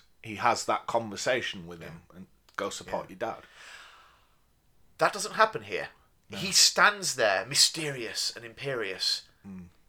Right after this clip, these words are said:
Speaker 2: l-, stares down at this child and disappears off into the night.
Speaker 1: Mm.
Speaker 2: That makes no sense to me.
Speaker 1: Yeah.
Speaker 2: Uh,
Speaker 1: That,
Speaker 2: that
Speaker 1: that does seem out of character.
Speaker 2: Yeah. Um, and it's a thing that I've never liked. And my, here's that word again, headcanon.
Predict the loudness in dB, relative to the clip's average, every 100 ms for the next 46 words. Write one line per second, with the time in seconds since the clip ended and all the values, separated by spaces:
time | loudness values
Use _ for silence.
0 | _ _ -10 -4 2 4 6 4 2 0
1 | -6 -8 -6 -8 -8 -12 _ _ _ _
2 | -20 -14 -10 -10 -8 -10 -6 -8 -8 -12
3 | -8 -2 -2 -4 _ -18 -16 -14 -16 _
4 | _ _ _ _ 0 2 0 0 -2 -2
5 | -4 -6 -10 -10 -12 -14 _ _ -12 -10
6 | -10 -12 _ _ _ 10 10 12 8 8
7 | 6 4 4 2 2 0 0 -2 0 0
8 | -8 -20 -14 2 4 4 0 -16 _ 4
9 | 6 6 2 0 0 0 -2 -2 -2 -2
10 | -4 2 4 4 2 4 4 4 0 -2
11 | -8 -18 _ _ 6 10 12 10 -6 _
12 | -20 -20 -6 0 2 6 4 4 -4 -8
13 | _ 0 0 0 -10 -12